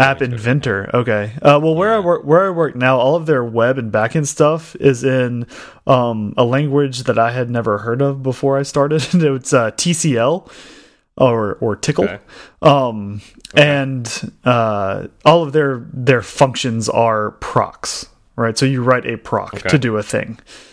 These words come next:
Speaker 1: So
Speaker 2: Okay.
Speaker 1: that's, it was funny because that's, like, the first, I'm sure there's many other programming
Speaker 2: Mm-hmm.
Speaker 1: languages that, languages that use that verbiage, but I had never heard of one before, and so it's
Speaker 2: No,
Speaker 1: funny that
Speaker 2: this
Speaker 1: you say procedure.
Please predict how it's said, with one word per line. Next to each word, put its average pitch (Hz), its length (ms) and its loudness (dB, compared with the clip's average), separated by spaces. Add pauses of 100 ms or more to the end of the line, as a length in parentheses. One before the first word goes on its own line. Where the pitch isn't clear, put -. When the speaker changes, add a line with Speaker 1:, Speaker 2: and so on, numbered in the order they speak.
(520)
Speaker 1:
So 160 140 6
Speaker 2:
Okay. 139 180 -2
Speaker 1:
that's, 143 580 -2
it 165 120 6
was 160 180 -2
funny 190 160 2
because 143 240 0
that's, 135 220 0
like, 123 180 0
the 117 80 -2
first, - 560 -4 (100)
I'm 165 140 6
sure 190 160 0
there's 123 220 -2
many 113 200 0
other 113 300 0 (480)
programming 127 400 2
Speaker 2:
Mm-hmm. 127 80 0
Speaker 1:
languages 131 300 -2
that, 123 440 -2
languages 131 540 0
that 117 140 -2
use 120 160 -2
that 110 160 2
verbiage, 127 420 0
but 120 260 0 (460)
I 127 120 6
had 123 120 -2
never 117 220 0
heard 117 180 0
of 127 80 -4
one 139 160 0
before, 139 260 0
and 131 120 -2
so 123 100 2
it's 135 80 -2
Speaker 2:
No, - 40 -8
Speaker 1:
funny 123 180 2
that 113 80 -6
Speaker 2:
this 131 100 -2
Speaker 1:
you 117 60 -2
say 113 200 0
procedure. 113 720 -4